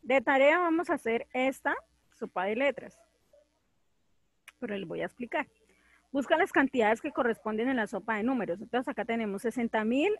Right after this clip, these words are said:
más cinco mil, más novecientos, más cuarenta, más ocho. ¿Qué número es?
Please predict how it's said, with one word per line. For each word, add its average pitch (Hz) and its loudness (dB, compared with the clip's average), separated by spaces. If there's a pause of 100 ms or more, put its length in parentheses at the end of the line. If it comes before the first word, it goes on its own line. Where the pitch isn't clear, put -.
(100)
más 226 -4
cinco 214 -4
mil, 240 0 (120)
más 226 -4
novecientos, 214 -4 (100)
más 196 -10
cuarenta, 180 -6
más - -6
ocho. 359 -6
¿Qué 277 -2
número 262 2
es? 208 0